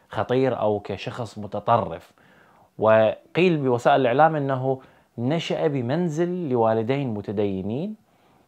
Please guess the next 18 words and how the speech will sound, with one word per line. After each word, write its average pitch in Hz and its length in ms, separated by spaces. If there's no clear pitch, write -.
جدا، 127 400
وبعد 113 360
إكمال 120 380
الإعدادية 101 680
عمل 117 280
أوسبلدونغ 131 580
اللي 104 120
هو 101 100
تكوين 104 420
مهني 113 380
بمصرف، 135 720
يعني 101 320
كانت 131 340
وظيفته 117 480
جيدة 151 460
فوق 147 280
المتوسطة، 117 800
ولاحقا 139 680